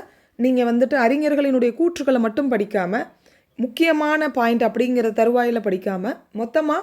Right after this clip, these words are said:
அந்த புத்தகத்துல உள்ள எல்லா தலைப்புகளையும் ஒரு வரி விடாம படிச்சு வச்சுக்கிறது நல்லது. அனைத்து தேர்வுகளையும் நீங்கள் எதிர்கொள்வதற்கு இது பயனுள்ள வகையில அமையும் அப்படிங்கிறதுனால தான்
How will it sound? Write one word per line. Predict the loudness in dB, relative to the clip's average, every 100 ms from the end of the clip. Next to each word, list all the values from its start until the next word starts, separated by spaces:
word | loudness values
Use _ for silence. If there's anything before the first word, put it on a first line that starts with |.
| -8 _ _ _
அந்த | -4 -2
புத்தகத்துல | 0 0 0 0 0 2
உள்ள | 2 0 0 -4 -14 _ _ _
எல்லா | 0 2 4 2 2 2 2 0 0
தலைப்புகளையும் | 0 0 0 -2 0 0 -2 -4 -4
ஒரு | -2 0
வரி | 0 0 2
விடாம | 2 0 0
படிச்சு | 0 0 0 -2
வச்சுக்கிறது | -4 -4 -2 -2 -2
நல்லது. | -4 -4 -4
அனைத்து | -2 -2 -2 0
தேர்வுகளையும் | 2 2 2 0 0 0
நீங்கள் | 0 0
எதிர்கொள்வதற்கு | 0 0 0 0 0 -2 -2 -4 -6 -12 -20 -20 -2
இது | 2 4
பயனுள்ள | 4 2 2 2
வகையில | 2 2 0 0
அமையும் | 0 0 2 2
அப்படிங்கிறதுனால | 0 0 0 0 0 -2 0
தான் | -2